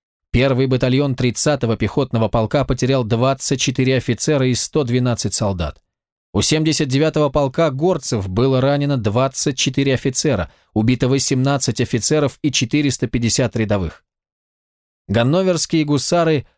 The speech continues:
Кумберленда, целый полк с полковником Гаке во главе, которого впоследствии судили и разжаловали,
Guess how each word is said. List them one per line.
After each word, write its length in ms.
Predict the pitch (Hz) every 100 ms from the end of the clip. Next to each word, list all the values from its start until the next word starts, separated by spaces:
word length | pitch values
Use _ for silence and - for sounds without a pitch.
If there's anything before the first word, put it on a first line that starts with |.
| _ _
Кумберленда, 960 | 208 196 160 151 131 123 104 90 80 78
целый 460 | - - 180 165 135
полк 320 | 165 143 110
с 80 | -
полковником 800 | 120 110 156 127 117 123 110
Гаке 340 | 101 104 139 127
во 100 | 107
главе, 380 | 101 101 143 165
которого 420 | 101 92 92 98
впоследствии 800 | - 110 - 110 110 - 110 113
судили 480 | - 117 104 113 110
и 160 | 120
разжаловали, 680 | 101 95 98 143 139 143 127